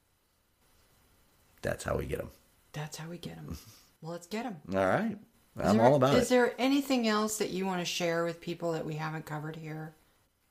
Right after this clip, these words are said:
Speaker 1: No, no, nothing more than what I constantly harp on, is that is we have to get back to our founding prin-, we have to get it back to an understanding of our founding principles and our founding documents. The information's out there. Don't believe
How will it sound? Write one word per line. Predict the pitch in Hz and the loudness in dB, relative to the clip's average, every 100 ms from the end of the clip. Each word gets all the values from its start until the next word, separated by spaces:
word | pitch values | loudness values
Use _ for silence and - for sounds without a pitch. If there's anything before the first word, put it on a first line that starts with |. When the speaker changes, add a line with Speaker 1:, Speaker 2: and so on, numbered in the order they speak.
| _ | _
Speaker 1:
No, | 156 165 170 170 165 151 | 8 12 12 10 8 2
no, | 160 175 180 | 4 4 6
nothing | 214 196 | 6 6
more | 175 175 | 6 8
than | 143 123 - _ - | 6 2 -6 _ -4
what | 110 | 2
I | 113 | 2
constantly | 101 - 110 113 104 - 95 92 | 0 0 2 2 0 -4 -4 -4
harp | 85 95 87 | 0 0 0
on, | 92 90 | -2 -2
is | 85 82 | -4 0
that | 92 92 | 0 0
is | 82 78 - | -2 -8 -12
we | 82 87 71 - | -6 -6 -6 -4
have | 92 82 85 - | 0 0 -2 -6
to | 92 | -8
get | 85 76 | -6 -6
back | 69 71 76 | -6 -8 -6
to | 76 | -6
our | 69 | -6
founding | - 73 71 69 | -4 -6 -6 -8
prin-, | - | -6
we | 82 | -2
have | 92 | -2
to | 90 | 0
get | 98 | -2
it | 87 | -2
back | 85 98 98 | 0 -2 -2
to | |
an | 95 - | -6 -6
understanding | 98 90 - - - 101 92 78 - - - - - - - | -6 -6 -6 -8 -4 -2 -2 -6 -10 -18 -20 -20 -20 -20 -10
of | - | -6
our | 78 76 | -4 -2
founding | - 85 80 67 | -2 -2 -2 -6
principles | 78 67 69 71 | -10 -10 -12 -12
and | 73 | -12
our | 71 | -12
founding | - 76 71 69 | -8 -8 -8 -6
documents. | 73 67 71 65 - - - - | -6 -8 -10 -14 -16 -20 -18 0
The | 110 | 4
information's | 120 113 113 107 101 | 4 4 2 2 2
out | 95 95 98 | 2 2 4
there. | 98 95 85 71 - _ | 2 2 -2 -12 -20 _
Don't | - 95 92 | 0 2 0
believe | 98 101 101 95 | -2 0 -2 -4